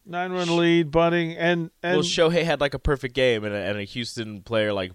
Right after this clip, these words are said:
Speaker 2: bunted to break up the perfect game, and his, and they were down in Houston, and everybody started,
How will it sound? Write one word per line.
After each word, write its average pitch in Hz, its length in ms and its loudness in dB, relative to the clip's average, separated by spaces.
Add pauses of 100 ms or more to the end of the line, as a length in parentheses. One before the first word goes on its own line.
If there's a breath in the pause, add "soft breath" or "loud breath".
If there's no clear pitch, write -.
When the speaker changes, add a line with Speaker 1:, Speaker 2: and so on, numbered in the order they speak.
(120)
Speaker 2:
bunted 117 440 0
to 101 60 -8
break 104 280 -4
up - 140 -10
the 98 100 -10
perfect 101 360 -8
game, 104 240 -2
and 95 120 -8
his, 98 160 -6 (420 soft breath)
and 110 140 -2
they 127 80 6
were 123 80 4
down 127 200 4
in 110 80 -4
Houston, 110 360 -6
and 101 80 -2
everybody 101 340 -2
started, 95 320 -4